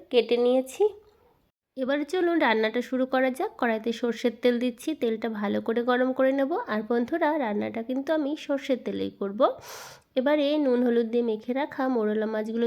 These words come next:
তেলের মধ্যে দিয়ে দিলাম, দিয়ে মাছগুলো ভালো করে উল্টে পাল্টে একটু লাল লাল করে কড়া করে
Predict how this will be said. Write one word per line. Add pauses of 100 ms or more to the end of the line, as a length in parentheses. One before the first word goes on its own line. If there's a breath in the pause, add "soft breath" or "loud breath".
তেলের
মধ্যে
দিয়ে
দিলাম, (100)
দিয়ে
মাছগুলো (140)
ভালো
করে (120)
উল্টে
পাল্টে (100)
একটু
লাল
লাল (120)
করে (500 loud breath)
কড়া
করে